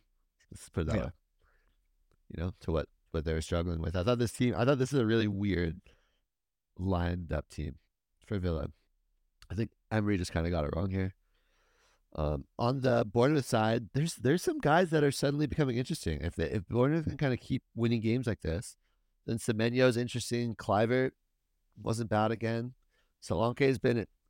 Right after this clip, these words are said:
Speaker 1: s-, in the goals.
Speaker 2: Solanke is still their main goal scorer, but I think Semenyo is a good f-, a good player. He's strong, and he, that strike, that goal was neatly put into that bottom corner. He could be a good one. Is he,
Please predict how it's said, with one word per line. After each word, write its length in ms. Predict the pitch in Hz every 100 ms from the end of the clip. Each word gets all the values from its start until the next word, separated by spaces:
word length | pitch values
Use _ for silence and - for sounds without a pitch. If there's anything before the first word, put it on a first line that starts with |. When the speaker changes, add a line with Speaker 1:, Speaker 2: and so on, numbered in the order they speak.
| _
Speaker 1:
s-, 140 | - -
in 140 | 127
the 80 | 117
goals. 520 | 110 110 117 - - _ _ _ _ _ _ _ _ _ _ _ _ _ _ _ _ _ - _
Speaker 2:
Solanke 340 | - 185 175 170
is 100 | 151
still 160 | 165
their 160 | 143 131
main 200 | 127 123
goal 200 | 120 127
scorer, 240 | - 120
but 180 | 107 98 101
I 40 |
think 180 | - 156
Semenyo 440 | - 98 110 110
is 80 | 95
a 60 | 90
good 200 | - 104
f-, 240 | - - -
a 60 | 110
good 240 | - 110 -
player. 340 | 104 101 80 76 -
He's 180 | 127
strong, 580 | - - - 110 104 87 82 -
and 160 | 110
he, 140 | 110 - _ _ -
that 160 | 123
strike, 400 | - - 131 113
that 160 | 120 123
goal 220 | 127 123
was 260 | 113 95 - -
neatly 420 | 117 120 123 110 110
put 180 | 117 107
into 160 | 95
that 160 | 95 82
bottom 220 | 98 92
corner. 340 | - 104 95 87 _ _ - - - _ _ _ _ _ _ _ _ _ _ _ -
He 80 | 110
could 200 | 127 107
be 100 | 107
a 40 |
good 200 | - 107
one. 240 | 95 95 104
Is 140 | 123
he, 200 | 156